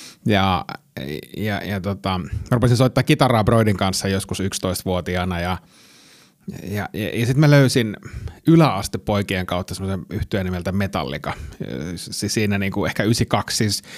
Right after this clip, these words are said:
noin vuosi Black-levyn ilmestymisen jälkeen. Sit mä oon, että mitä tää on? <laughs> Mitä tää on? Ja tää kuulostaa niinku hyvältä. Ja, ja, ja sit mä menin,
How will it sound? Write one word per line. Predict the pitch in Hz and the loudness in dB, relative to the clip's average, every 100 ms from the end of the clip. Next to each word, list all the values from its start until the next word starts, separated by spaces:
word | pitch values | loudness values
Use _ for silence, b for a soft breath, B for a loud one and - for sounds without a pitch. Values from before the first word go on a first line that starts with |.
| B B B B B - | B B B B B 0
noin | 110 110 | 2 4
vuosi | 123 117 117 | 4 4 2
Black-levyn | 98 110 104 117 104 98 | 2 2 2 2 2 2
ilmestymisen | 95 98 95 - 90 - 92 | 2 0 0 -4 -4 -2 -2
jälkeen. | 90 - 95 | -2 -2 -4
Sit | - | 0
mä | |
oon, | 110 | 0
että | - | 2
mitä | 147 | 0
tää | - 90 82 - | 0 -2 2 4
on? | 139 214 | 6 4
<laughs> | - 220 - 196 - - - - - - 143 - - _ _ | 4 0 2 0 0 -8 -20 -20 -20 -16 -14 -14 -18 _ _
Mitä | 151 | -2
tää | 151 117 | 2 0
on? | 113 117 | 2 0
Ja | 110 | 0
tää | 120 110 | -4 -4
kuulostaa | 113 110 - - 80 | -2 -2 -4 -6 -6
niinku | 82 - - 185 | -6 -10 -2 2
hyvältä. | 160 123 101 101 - - _ _ 117 | 4 2 2 -2 -2 -16 _ _ 0
Ja, | 110 87 | 0 0
ja, | 104 107 | -2 -2
ja | 104 | -2
sit | 120 151 | 0 2
mä | |
menin, | 139 123 113 | 4 4 0